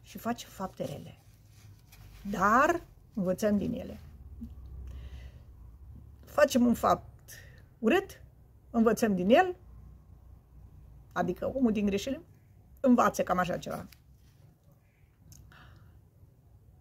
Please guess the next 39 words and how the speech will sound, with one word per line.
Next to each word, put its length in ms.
Să 180
știi 180
cum 120
toată 200
lumea 160
învață. 400
Alții 280
pot 160
să 100
repete 400
la 140
sfârșit 420
aceeași 320
lucru, 200
dar 120
nu 100
e 100
greșeală. 400
Prima 180
dată 140
e 40
greșeală, 360
după 200
aceea 220
e 60
intenționat, 580
că 160
nu 60
poți 180
mai 100
fi 160
greșeală. 400
A 80
doua 140
oară 140
dacă 200
faci 240
la 80
fel. 260